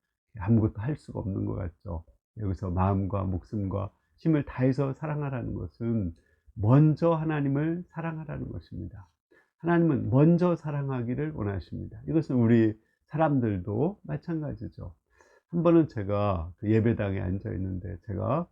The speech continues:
굉장히 사랑하는 그 사람이 이제 핫도그를, 예, 두세 개 사가지고 왔습니다.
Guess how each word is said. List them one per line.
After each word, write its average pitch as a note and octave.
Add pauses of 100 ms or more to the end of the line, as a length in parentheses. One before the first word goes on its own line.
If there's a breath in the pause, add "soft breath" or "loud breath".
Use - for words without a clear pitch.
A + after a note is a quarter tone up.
굉장히 B2 (380)
사랑하는 C#3 (120)
그 A#2+
사람이 G#2+ (460)
이제 F#2
핫도그를, A#2 (460)
예, F2+ (380)
두세 G#2+
개 F#2
사가지고 B2
왔습니다. A2+